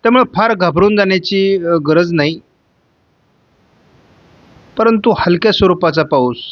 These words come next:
साधारण दोन तारखेपासून किंवा एक तारखेपासूनच चार तारखेपर्यंत जाणवण्याची, अ, होण्याची शक्यता आहे.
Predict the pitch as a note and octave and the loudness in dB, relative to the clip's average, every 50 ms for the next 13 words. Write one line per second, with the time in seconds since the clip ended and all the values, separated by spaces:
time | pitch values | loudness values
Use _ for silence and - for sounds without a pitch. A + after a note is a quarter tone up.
0 | - - D3 C#3 C3 C#3+ C#3+ C#3+ C#3+ C#3+ C#3 C3 C3+ D3 D#3+ E3+ E3+ E3 D#3 D3+ | -8 -4 -2 -2 0 0 0 2 0 0 -2 0 2 2 2 2 2 0 0 0
1 | D3 - D#3 C#3+ D3 F3 - C#3 C#3+ C3+ C3+ C#3 D3+ C#3 C#3 C#3 D#3 F3+ F3 F3+ | 0 -2 -2 0 0 0 -2 -2 -4 -4 -4 -4 -2 0 0 0 0 0 -2 0
2 | - D#3+ D#3 - D#3+ D#3 C#3+ D3 C#3 - - D#3 C3+ B2 A2 A2 - - - _ | -2 -2 0 0 -2 0 0 0 -2 -2 -2 -2 -2 -2 -2 -4 -10 -14 -14 _
3 | _ _ _ _ _ _ _ _ _ _ - - D#3+ D#3+ D#3+ D#3+ D#3+ D#3+ C#3+ - | _ _ _ _ _ _ _ _ _ _ -6 -2 -2 -2 0 0 0 -2 -2 -2
4 | - D3 D3+ D#3+ D3+ D3 D3+ C#3+ D#3 D3+ C#3 C#3 C3+ C3 B2+ B2+ C3 C3 B2+ A#2+ | -6 -4 0 0 2 2 0 0 0 0 0 0 0 0 2 0 0 -2 -4 -6
5 | D#3 B2+ B2+ B2 C3 B2+ A#2+ B2 C#3 D3 E3 F3 E3 G3+ F#3 - - C3+ - - | -8 -10 -10 -8 -6 -6 -2 0 2 2 2 2 0 -2 -2 -2 -4 -6 -4 -4
6 | B2 G#2+ G2 F2 D#2 D2+ - - | -6 -6 -4 -6 -8 -8 -12 -14